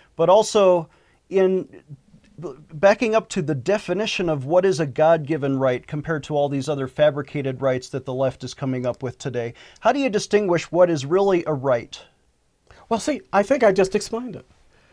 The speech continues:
Speaker 2: Because what we walked through was the understanding of what's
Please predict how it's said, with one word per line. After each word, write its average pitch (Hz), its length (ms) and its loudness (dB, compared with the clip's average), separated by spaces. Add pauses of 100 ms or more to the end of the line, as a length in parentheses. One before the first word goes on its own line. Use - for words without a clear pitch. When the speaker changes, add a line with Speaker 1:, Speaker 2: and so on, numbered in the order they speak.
(200)
Speaker 2:
Because 160 260 2
what 226 220 6
we 226 80 4
walked 185 400 4
through 170 640 0 (380)
was 160 160 -2
the 165 120 0
understanding 175 960 0
of 127 280 -6
what's 190 400 2